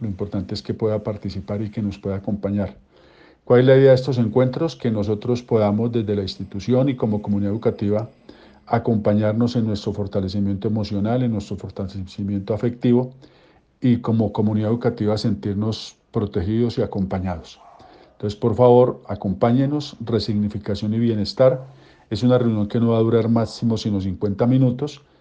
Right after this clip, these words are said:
y pues en esos cincuenta minuticos queremos escucharlos, queremos interactuar y poder resolver y encontrar soluciones a lo que tengamos que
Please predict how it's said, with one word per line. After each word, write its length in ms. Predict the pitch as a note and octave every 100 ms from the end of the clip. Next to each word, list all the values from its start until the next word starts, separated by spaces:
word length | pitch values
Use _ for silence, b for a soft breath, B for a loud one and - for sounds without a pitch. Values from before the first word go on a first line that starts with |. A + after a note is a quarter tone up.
| b b _
y 100 | A2
pues 320 | G#2 G#2+ F#2+
en 80 | G2
esos 220 | G2+ A2+
cincuenta 400 | A2+ G#2 G2 G2+
minuticos 520 | G#2+ A2 G#2+ G#2 A#2 -
queremos 640 | G#2+ G2 G2 G2+ - - B B B B2+
escucharlos, 800 | B2 - G2+ C3+ C3 B2 C#3 C3+
queremos 720 | G#2 G2+ G#2 G#2+ - - _ b b
interactuar 720 | C3 A#2+ B2+ A#2+ A#2+ - B2 B2
y 60 |
poder 640 | - G#2+ F#2+ G2 G2 G2 b b b _ -
resolver 540 | A#2+ G#2 G#2 F#2+ G#2
y 80 | G#2+
encontrar 500 | G#2+ A2 G2 G2+ F#2+
soluciones 600 | - G#2 G2+ G2 F#2+ G2+
a 60 | G#2
lo 120 | G2
que 240 | F#2+ F2 - -
tengamos 440 | G#2 G2 F#2 F#2+
que 280 | - F#2+